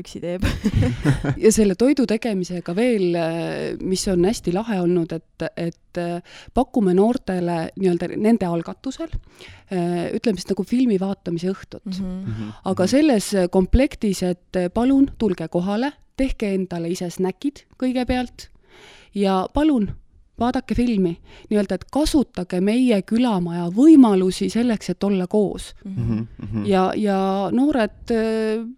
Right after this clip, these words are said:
Speaker 2: päris usinasti on seda kasutanud. Väga hea meel on mul selle üle, et noored on leidnud ülesse ka Meeri seltsimaja.
Speaker 1: Jaa,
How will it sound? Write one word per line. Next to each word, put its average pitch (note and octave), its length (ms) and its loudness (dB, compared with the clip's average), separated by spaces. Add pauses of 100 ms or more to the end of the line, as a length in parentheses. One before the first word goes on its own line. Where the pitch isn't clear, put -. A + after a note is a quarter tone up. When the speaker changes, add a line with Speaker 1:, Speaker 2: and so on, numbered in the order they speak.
(160)
Speaker 2:
päris D#4+ 280 2
usinasti B3 560 2
on A#3+ 120 0
seda A3+ 180 -4
kasutanud. F#3+ 640 -8 (180)
Väga G#3 420 0
hea G3 300 2
meel A3 280 2
on F3+ 100 4
mul F3 140 0
selle G#3+ 360 0
üle, E3 200 -6
et - 120 -10
noored G3 420 0
on E3 140 -8
leidnud F3+ 420 -6
ülesse F3+ 400 -10
ka D#3+ 720 -10
Meeri F#3 260 -4
seltsimaja. E3+ 560 -10
Speaker 1:
Jaa, F#3 280 -12